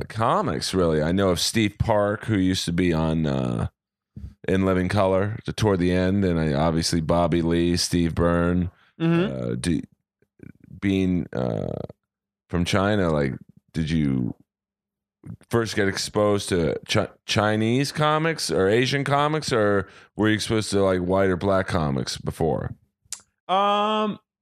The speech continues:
Speaker 2: we do have Chinese comedians. Uh, they do, like, most of the time they do, like, two people go up on stage. Like, it's, it's not one person. Some, like, most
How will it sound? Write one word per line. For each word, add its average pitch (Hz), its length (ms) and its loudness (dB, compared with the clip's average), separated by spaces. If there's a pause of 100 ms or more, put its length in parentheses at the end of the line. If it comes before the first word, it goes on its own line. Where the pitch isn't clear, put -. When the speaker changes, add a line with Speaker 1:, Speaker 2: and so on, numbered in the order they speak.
(580)
Speaker 2:
we 226 160 0
do 330 200 2
have 214 200 0
Chinese 175 560 0
comedians. 160 800 0 (160)
Uh, 156 140 0 (100)
they 160 240 -2 (180)
do, 180 300 0
like, 165 380 -2 (580)
most 254 260 2
of 269 120 0
the 233 60 -8
time 190 260 2
they 180 100 2
do, 180 320 0
like, 165 220 0
two 277 220 2
people 147 280 0
go 123 160 0
up 117 160 2
on 107 160 0
stage. 62 640 -4 (260)
Like, 123 220 2
it's, - 440 -2 (800)
it's 160 120 -2
not 190 260 2
one 151 400 0
person. 123 520 0
Some, 196 360 2 (320)
like, 170 280 0
most 202 420 0